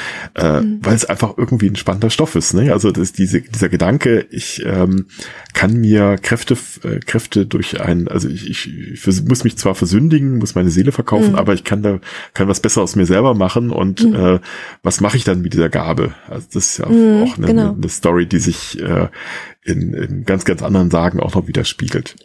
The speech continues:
Speaker 2: Ja. Und, und, äh, sozusagen bleibe ich im, im Schoß der Gesellschaft und, äh, in, zu einem gewissen Grad angepasst oder,
Speaker 1: Mhm.
Speaker 2: äh, geht mein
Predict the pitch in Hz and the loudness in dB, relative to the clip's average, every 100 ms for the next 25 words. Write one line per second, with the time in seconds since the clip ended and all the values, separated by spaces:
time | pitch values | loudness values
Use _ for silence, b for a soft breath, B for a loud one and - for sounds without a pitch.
0 | _ _ _ - 220 - _ B B B | _ _ _ -6 -6 -6 _ B B B
1 | 208 - 214 208 - 208 - 202 208 214 | 0 2 0 0 0 0 0 -4 -2 0
2 | 202 190 196 220 220 208 - - 202 - | 0 2 2 2 0 -2 -4 -4 -4 -2
3 | 202 - 233 - 208 196 190 180 214 - | -2 0 0 2 0 0 2 2 2 0
4 | 233 226 - 202 - 202 202 - - - | -2 -2 -2 -2 -2 -2 -2 -2 -6 -8
5 | - - - 208 202 196 190 214 214 - | -10 -8 -2 0 0 0 -2 -2 -2 -2
6 | 190 - 180 208 247 - 233 226 - 220 | -4 -2 -2 0 -2 0 -2 -2 -2 0
7 | 226 233 131 B B B 214 202 220 220 | 2 2 -2 B B B -2 2 0 2
8 | 214 | 0